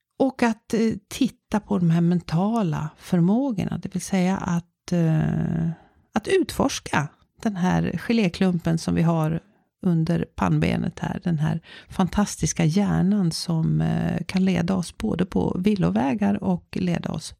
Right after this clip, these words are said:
på rätt spår. Så det finns alltså många sätt att fylla på tanken. Någonting som, eh, någonting som, som verkligen ger energi, det är ju att umgås med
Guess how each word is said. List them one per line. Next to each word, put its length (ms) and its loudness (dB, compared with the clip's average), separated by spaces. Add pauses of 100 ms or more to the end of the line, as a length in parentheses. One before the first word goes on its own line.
på 120 0
rätt 400 -8 (100)
spår. 760 -6 (1600)
Så 580 2 (960)
det 120 2
finns 240 0
alltså 640 0 (460)
många 400 4
sätt 240 -4
att 100 -8
fylla 240 -2
på 300 -4
tanken. 520 -6
Någonting 540 2
som, 420 0
eh, 500 0 (320)
någonting 360 0
som, 320 -2 (1200)
som 220 2
verkligen 480 2
ger 120 4
energi, 540 -2 (300)
det 100 2
är 80 4
ju 140 2
att 220 -2
umgås 640 0
med 340 -2